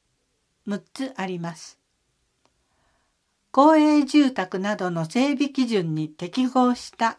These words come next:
共同住宅、長屋住宅はできません。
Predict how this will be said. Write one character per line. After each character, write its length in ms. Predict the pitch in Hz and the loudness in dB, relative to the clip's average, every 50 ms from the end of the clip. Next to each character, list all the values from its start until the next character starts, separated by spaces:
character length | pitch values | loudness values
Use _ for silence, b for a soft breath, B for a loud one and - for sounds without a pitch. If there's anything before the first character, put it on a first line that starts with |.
| _ - | _ -8
共 220 | - 202 220 240 | -4 -4 -4 -4
同 260 | 208 233 226 220 214 | -4 -4 -4 -4 -4
住 260 | 208 190 196 214 190 170 | -6 -6 -4 -4 -4 -4
宅、 420 | 160 - 147 151 - 127 - - _ _ _ _ _ _ _ _ _ _ _ _ _ _ _ _ _ _ _ _ _ - | -6 -10 -12 -12 -12 -16 -18 -18 _ _ _ _ _ _ _ _ _ _ _ _ _ _ _ _ _ _ _ _ _ -10
長 240 | 190 196 208 233 | -8 -6 -4 -2
屋 200 | 247 254 254 254 | 0 2 2 0
住 220 | 247 226 247 233 202 | 0 0 -2 -2 -2
宅 320 | - - 165 160 - 165 | -4 -6 -8 -8 -8 -8
は 240 | 160 156 156 156 - | -8 -8 -8 -8 -10
で 140 | - 156 170 | -12 -12 -12
き 140 | 165 - 190 | -12 -10 -12
ま 120 | 180 185 | -12 -12
せ 180 | 180 - - 180 | -12 -12 -14 -14
ん。 120 | 151 165 | -14 -16